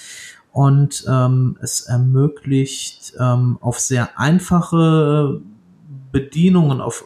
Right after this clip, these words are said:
sehr einfache Art und Weise, ähm, den WordPress-Login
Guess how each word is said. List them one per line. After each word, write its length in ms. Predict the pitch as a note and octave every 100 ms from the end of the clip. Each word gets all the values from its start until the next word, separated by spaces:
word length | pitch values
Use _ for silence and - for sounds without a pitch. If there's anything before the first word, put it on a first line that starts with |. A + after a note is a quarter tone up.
| -
sehr 300 | C3 B2+ -
einfache 480 | C#3 - - -
Art 240 | - B2 -
und 240 | B2+ -
Weise, 600 | G#2+ A2+ C#3 C#3+ D3 D3 D3 - - - _ -
ähm, 560 | A#2+ A#2+ A#2+ A#2 A#2 A#2+ _ _ -
den 640 | B2+ A#2+ A2+ A#2 A2+ A2+ A2+
WordPress-Login 1800 | A#2+ C3 F3 - D#3+ D3+ - - B2+ C3 - - C3 C3 B2+ B2 A#2+